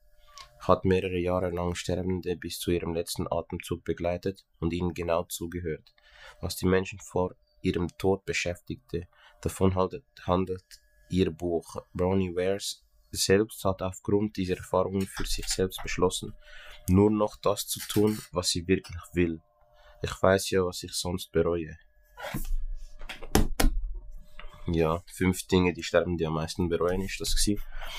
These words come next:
Und zum letzten Buch, Der Weg des wahren Mannes.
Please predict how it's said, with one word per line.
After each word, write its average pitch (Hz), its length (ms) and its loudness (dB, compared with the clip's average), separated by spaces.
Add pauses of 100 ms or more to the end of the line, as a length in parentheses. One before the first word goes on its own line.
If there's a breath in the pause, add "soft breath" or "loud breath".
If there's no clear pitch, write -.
(220 loud breath)
Und 90 400 2
zum 85 220 0
letzten 95 420 6
Buch, 98 340 4 (720)
Der 87 200 4
Weg 95 240 8
des - 260 -6
wahren 87 220 4
Mannes. 90 640 0